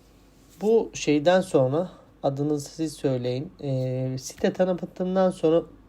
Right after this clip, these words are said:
kısa bir fragman şeklinde bir video gelecek.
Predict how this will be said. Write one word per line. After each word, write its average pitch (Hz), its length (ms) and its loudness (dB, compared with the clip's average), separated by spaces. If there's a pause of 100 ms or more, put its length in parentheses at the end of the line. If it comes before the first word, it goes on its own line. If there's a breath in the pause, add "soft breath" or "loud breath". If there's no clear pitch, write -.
(240)
kısa - 360 -4
bir 185 120 4
fragman 165 640 4
şeklinde 147 720 -2
bir 147 180 -2
video 147 280 2
gelecek. 131 640 -2